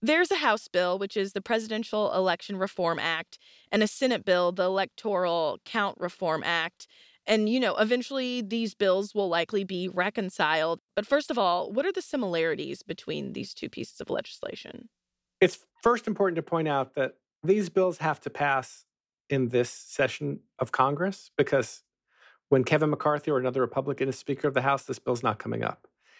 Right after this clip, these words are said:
Speaker 2: And there's not a lot of time in the lame duck session, the session after the election, which is gonna end around Christmas or before Christmas. There's a lot that Congress needs to do.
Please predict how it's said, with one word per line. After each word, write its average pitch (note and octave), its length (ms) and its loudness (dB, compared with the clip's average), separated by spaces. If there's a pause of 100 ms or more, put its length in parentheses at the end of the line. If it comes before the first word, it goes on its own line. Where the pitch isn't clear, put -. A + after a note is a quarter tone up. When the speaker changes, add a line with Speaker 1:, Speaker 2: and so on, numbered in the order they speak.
(160)
Speaker 2:
And D#3 180 4
there's D3+ 140 2
not A#3 160 2
a - 20 0
lot F#3 140 2
of C#3+ 80 -16
time E3 400 -2
in C#3 80 -2
the C3 80 0
lame C3+ 320 0
duck C3 240 -2
session, A#2 440 -4
the G#2+ 60 -6
session C3 320 -2
after A#2+ 600 0 (240)
the D#3 60 2
election, G3+ 300 2
which D3 140 -2
is C#3 60 -6
gonna C#3+ 160 0
end D#3+ 200 2
around C#3 220 2
Christmas A#2 640 -4 (440)
or A#2+ 80 0
before C#3+ 300 2
Christmas. A2+ 420 -2
There's C3 120 0
a C#3+ 40 4
lot D3+ 320 2
that C3 220 -4
Congress C#3 400 0
needs C3+ 200 0
to A#2+ 100 -6
do. A#2 340 2